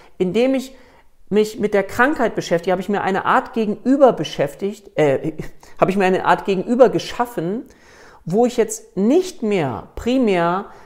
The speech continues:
die ganze Zeit mit meiner Einsamkeit beschäftigt bin,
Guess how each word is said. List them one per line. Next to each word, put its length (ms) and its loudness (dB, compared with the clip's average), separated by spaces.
die 80 -8
ganze 360 4
Zeit 260 -2
mit 140 -8
meiner 260 -2
Einsamkeit 920 0
beschäftigt 640 -10
bin, 380 -12